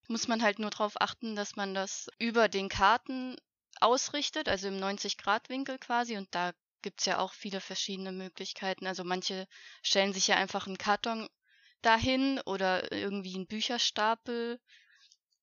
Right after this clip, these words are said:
Also da gibt's ja echt viele Möglichkeiten, das zu machen, und ich würd auch sagen, auf die Dauer ist das vielleicht nichts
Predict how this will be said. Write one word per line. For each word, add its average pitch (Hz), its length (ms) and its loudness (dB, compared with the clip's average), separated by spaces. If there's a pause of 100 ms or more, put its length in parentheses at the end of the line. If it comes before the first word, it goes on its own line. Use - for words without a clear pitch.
Also 180 300 2 (200)
da 196 180 2
gibt's 185 220 -4
ja 190 80 4
echt - 200 0
viele 202 240 -4
Möglichkeiten, 190 720 -4
das 185 160 -6
zu - 140 -10
machen, 190 360 -4
und 190 160 -8
ich - 160 -6
würd 196 140 -4
auch 196 120 -2
sagen, 196 420 0 (960)
auf 214 140 6
die 190 140 -10
Dauer 226 320 6
ist 254 180 0
das - 140 2
vielleicht 214 380 0
nichts - 520 -6